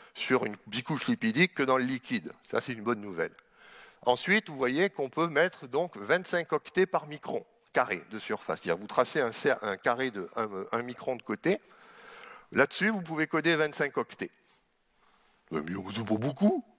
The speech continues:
C'est pas beaucoup. Attendez. Une cellule, c'est cinq cents micromètres carrés. On a trois milliards de cellules,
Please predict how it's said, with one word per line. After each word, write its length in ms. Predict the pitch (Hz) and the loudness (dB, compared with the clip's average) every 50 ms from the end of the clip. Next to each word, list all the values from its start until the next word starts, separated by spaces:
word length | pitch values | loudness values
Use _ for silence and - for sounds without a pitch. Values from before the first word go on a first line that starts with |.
| _ _ _ _ - _ _ _ _ _ _ _ _ _ _ - | _ _ _ _ -20 _ _ _ _ _ _ _ _ _ _ -8
C'est 100 | - - | -6 -2
pas 120 | - 311 | 0 0
beaucoup. 280 | 320 359 370 - - 523 523 466 _ _ _ _ _ _ _ _ _ _ _ - - | 2 2 0 0 0 -4 -6 -6 _ _ _ _ _ _ _ _ _ _ _ -8 -4
Attendez. 500 | - 107 - 113 98 101 95 87 73 - _ _ _ _ _ _ _ _ _ - - - - - _ - | -2 2 2 2 0 0 -2 -4 -4 -6 _ _ _ _ _ _ _ _ _ -20 -20 -20 -20 -20 _ -2
Une 160 | - 151 165 | -2 0 2
cellule, 360 | - - 180 170 170 208 233 208 | 4 6 6 6 6 4 2 0
c'est 180 | - - 131 | -2 -4 -2
cinq 160 | - - 151 | 0 0 0
cents 180 | 147 - 170 151 | 2 2 0 0
micromètres 480 | 147 135 120 - 143 131 120 113 - - | -2 -4 -10 -6 -6 -4 -4 -4 -2 0
carrés. 260 | 123 92 80 76 - _ _ _ _ _ _ _ - _ _ _ _ - | 0 0 0 -2 -12 _ _ _ _ _ _ _ -20 _ _ _ _ 0
On 220 | - 127 131 131 | 2 4 6 6
a 240 | 147 165 170 151 107 95 - - - - _ _ _ | 6 6 4 0 -6 -6 -6 -6 -6 -6 _ _ _
trois 300 | - - - 170 165 156 | -6 0 2 4 4 4
milliards 580 | 151 147 147 143 139 143 147 - - - - - - | 2 -4 -6 -4 0 0 0 0 -2 -6 -16 -18 -10
de 100 | - 120 | -6 -4
cellules, 500 | 117 - - 123 117 131 151 170 185 240 | -2 0 0 0 0 0 0 -2 -2 -4